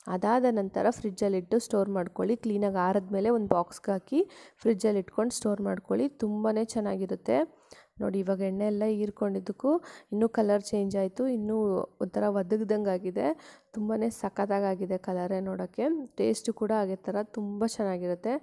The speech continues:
So ಈ ರೆಸಿಪಿ ನಿಮ್ಮೆಲ್ಲರಿಗೂ ಇಷ್ಟ ಆಗಿರುತ್ತೆ ಅಂದ್ಕೊಂಡಿದ್ದೀನಿ.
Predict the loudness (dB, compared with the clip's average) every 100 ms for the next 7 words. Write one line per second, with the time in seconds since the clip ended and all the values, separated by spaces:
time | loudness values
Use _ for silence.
0 | -8 -20 -14 -2 0 2 0 -2 -4 -4
1 | 0 2 4 2 2 0 2 2 0 2
2 | 0 0 -2 -4 -2 -2 -2 -2 -2 -2
3 | 0 0